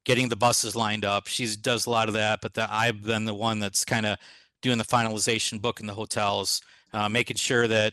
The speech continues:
like, right now we are just in the starting the registration for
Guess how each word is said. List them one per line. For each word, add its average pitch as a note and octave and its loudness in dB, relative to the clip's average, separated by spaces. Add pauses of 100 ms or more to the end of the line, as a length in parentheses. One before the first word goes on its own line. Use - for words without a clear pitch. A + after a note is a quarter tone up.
(160)
like, A2 0
right B2+ 4
now A#2+ 4
we A#2 -2
are A2+ 0
just B2+ 0
in A#2 0
the G#2+ -2 (280)
starting A#2 2
the G#2 -4 (280)
registration A2+ 0
for G#2 -2